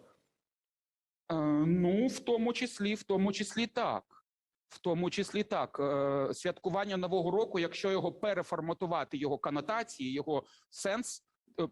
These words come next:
певним чином, е, що це н-, не тільки радість, е, то воно, звісно, воно покращує. Тобто спілкування, е, у сімейному колі з близькими, там, де тебе приймають, е, щирість,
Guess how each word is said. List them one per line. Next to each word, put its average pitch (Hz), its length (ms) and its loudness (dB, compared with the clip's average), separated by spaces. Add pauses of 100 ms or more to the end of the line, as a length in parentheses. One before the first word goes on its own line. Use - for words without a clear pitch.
(140)
певним 139 380 0
чином, 123 400 -6
е, 127 360 -4
що - 180 -4
це 160 160 -2
н-, 151 220 0
не 156 140 4
тільки 180 340 0
радість, 139 520 -4 (480)
е, 143 140 0
то 143 260 0
воно, 147 420 2
звісно, 170 400 -2
воно 156 200 0
покращує. 156 640 -2
Тобто 151 260 -4
спілкування, 160 840 -2 (460)
е, - 20 2 (180)
у 175 340 4
сімейному 165 600 2
колі 123 300 2
з 110 60 -6
близькими, 160 600 2
там, 156 260 -2
де 160 80 -2
тебе 160 240 0
приймають, 147 760 0 (420)
е, 139 120 0
щирість, 147 600 -2